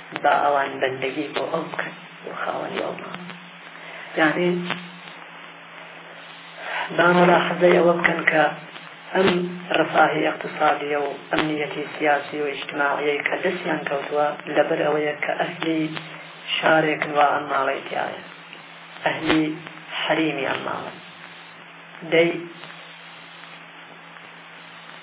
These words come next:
ئا ئەمە کە بوون بە ئەهلی ئەم ماڵە و دارای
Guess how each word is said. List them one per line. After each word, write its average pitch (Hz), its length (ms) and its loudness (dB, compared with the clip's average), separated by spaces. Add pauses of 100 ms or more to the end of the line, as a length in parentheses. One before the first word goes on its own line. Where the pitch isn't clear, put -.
(840)
ئا 170 120 10 (120)
ئەمە 185 260 6 (1040)
کە 160 180 4 (160)
بوون 190 320 8
بە 170 140 6
ئەهلی 160 300 2
ئەم 156 120 2 (100)
ماڵە 139 300 2 (480)
و - 20 4 (280)
دارای 160 340 8